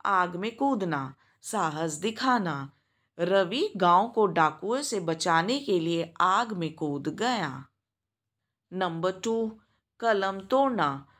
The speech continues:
बहुत अच्छा लिखना। राम ने परीक्षा में कलम तोड़कर लिखा है। नंबर थ्री, दिमाग खाना, समय बर्बाद करना।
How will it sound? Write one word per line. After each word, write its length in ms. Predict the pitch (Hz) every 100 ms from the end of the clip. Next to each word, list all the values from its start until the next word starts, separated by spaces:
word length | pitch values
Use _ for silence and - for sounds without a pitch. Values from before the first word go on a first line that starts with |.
| _
बहुत 420 | 175 220 285 320 262
अच्छा 340 | 175 - 175
लिखना। 600 | 214 269 226 165 139 135 _ _ _
राम 380 | 160 170 180 240
ने 140 | 311 294
परीक्षा 500 | 254 220 220 226 214
में 220 | 185 170
कलम 400 | 175 175 254 269
तोड़कर 720 | - 196 247 285 214 175 302 - _ _
लिखा 400 | 170 175 - 151
है। 480 | 147 180 214 151 - _ _ _ 156
नंबर 300 | 160 156 190
थ्री, 500 | 190 226 247 247 _ _ _ 160
दिमाग 480 | 196 196 214 285 -
खाना, 540 | 220 170 151 143 139 - _ -
समय 440 | - 240 254 262
बर्बाद 540 | 214 170 156 151 147
करना। 560 | 170 247 240 175 135 139